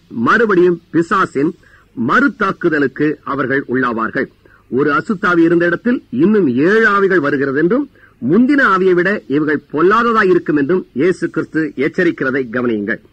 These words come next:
எனவே பிசாசின் கட்டுகளிலிருந்து விடுதலை செய்யப்படுபவர்களுக்கு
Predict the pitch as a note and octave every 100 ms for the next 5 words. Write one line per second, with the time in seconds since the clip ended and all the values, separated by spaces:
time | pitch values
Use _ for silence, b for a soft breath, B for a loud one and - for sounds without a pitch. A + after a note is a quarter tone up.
0 | b b b - G3 B3+ F3 E3 - -
1 | G3+ B3 C4 C4 B3+ G3 F3+ G#3+ A3 G#3
2 | G#3 G#3 G#3 E3 D#3+ G#3+ G3 - D#3+ -
3 | C3 A2+ A2 A2 - A#3